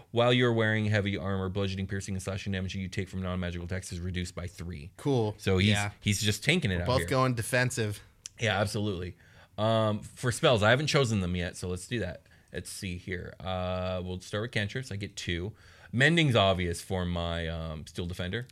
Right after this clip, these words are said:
Speaker 2: Right.
Speaker 1: Um, which I haven't decided what this should look like. You got any ideas?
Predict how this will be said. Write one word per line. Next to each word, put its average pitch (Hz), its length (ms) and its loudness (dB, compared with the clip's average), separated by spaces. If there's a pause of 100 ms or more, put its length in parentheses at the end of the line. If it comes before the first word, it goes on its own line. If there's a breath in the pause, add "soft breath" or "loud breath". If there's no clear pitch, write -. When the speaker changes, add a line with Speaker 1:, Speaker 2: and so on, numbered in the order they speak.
(100)
Speaker 2:
Right. 101 380 -2 (180)
Speaker 1:
Um, 85 500 -6 (160)
which - 220 -10
I - 40 -8
haven't 175 220 0
decided 180 260 2
what 139 120 -2
this 110 100 -4
should 90 140 -4
look 87 220 -4
like. 85 200 -8
You 90 100 -4
got 98 100 2
any 110 120 4
ideas? 143 400 -4